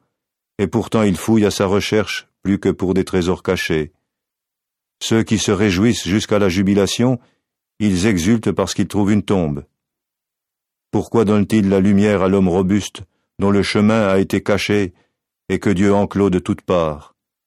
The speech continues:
Car avant ma nourriture viennent mes soupirs, et comme des eaux se déversent mes rugissements. Car j'ai redouté une chose redoutable, et elle vient sur moi, et ce dont j'ai eu peur,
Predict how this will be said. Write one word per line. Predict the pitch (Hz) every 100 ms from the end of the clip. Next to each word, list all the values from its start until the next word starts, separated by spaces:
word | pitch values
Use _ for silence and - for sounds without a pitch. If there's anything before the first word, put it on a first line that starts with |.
| _ _ _ _
Car | - 101 95
avant | 95 104
ma | 104
nourriture | 101 95 90 101 104 90
viennent | 87 95
mes | 95 90
soupirs, | - 95 101 98 101 - _ _ _ _ _
et | 90
comme | 87 104 90
des | 98 87 92
eaux | 104 98
se | - 95
déversent | 82 95 90 98 -
mes | 90 90
rugissements. | 87 87 90 - 82 78 _ _ _ _ _ _ _ -
Car | 107
j'ai | 107 113
redouté | 123 120 117 117
une | 104
chose | - 104
redoutable, | 92 104 107 104 95 82 - _ _ -
et | 101
elle | 98
vient | 98 107
sur | - 104 98
moi, | 104 101 - _ _ _ -
et | 95
ce | -
dont | 98 110
j'ai | 92 98
eu | 104
peur, | 90 104 104 -